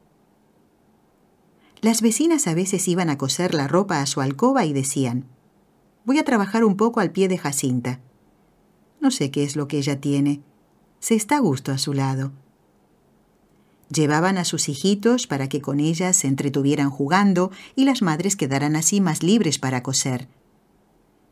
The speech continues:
A las preguntas que le hacían respondía con palabras amables pero breves. Si contaban alguna cosa que no le pareciese buena, cortaba enseguida. "No digan eso,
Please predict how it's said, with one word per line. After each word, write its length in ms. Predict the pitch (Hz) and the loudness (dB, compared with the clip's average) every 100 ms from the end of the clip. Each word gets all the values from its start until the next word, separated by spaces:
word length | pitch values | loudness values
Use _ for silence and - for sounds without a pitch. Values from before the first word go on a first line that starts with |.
| - | -2
A 80 | 190 | 0
las 160 | 202 | 0
preguntas 480 | 202 220 277 330 294 | 2 2 2 0 -2
que 140 | - 151 | 0 0
le 100 | 139 | 2
hacían 400 | 135 233 240 170 | 0 2 2 0
respondía 600 | 147 - 143 143 185 185 | -2 -4 -2 0 0 0
con 160 | 147 | -2
palabras 480 | 135 143 156 151 - | -2 -2 -2 -2 -2
amables 500 | 135 165 208 247 269 | 0 2 4 4 2
pero 260 | - 151 139 | 0 0 2
breves. 520 | 147 139 127 120 - _ _ _ _ _ _ _ _ _ _ _ _ _ _ - | 2 0 0 -4 -8 _ _ _ _ _ _ _ _ _ _ _ _ _ _ -12
Si 220 | - 180 | -2 0
contaban 540 | - 143 143 190 240 | 2 0 2 2 4
alguna 400 | 240 214 214 196 | 2 4 2 2
cosa 360 | 190 160 - 131 | 0 -2 -2 -4
que 120 | 135 | 0
no 100 | 139 | 0
le 140 | 165 190 | 0 -2
pareciese 600 | 190 151 - 139 135 123 | -2 -2 -2 -4 -4 0
buena, 420 | 139 202 233 269 _ _ _ | 2 4 4 0 _ _ _
cortaba 440 | - 156 - 180 214 | 0 2 2 2 2
enseguida. 600 | 185 165 135 123 117 - _ _ _ _ _ _ _ - | 2 0 0 -2 -6 -14 _ _ _ _ _ _ _ 4
"No 160 | 214 | 8
digan 280 | 269 247 233 | 8 8 8
eso, 340 | 156 - 135 | 6 2 -8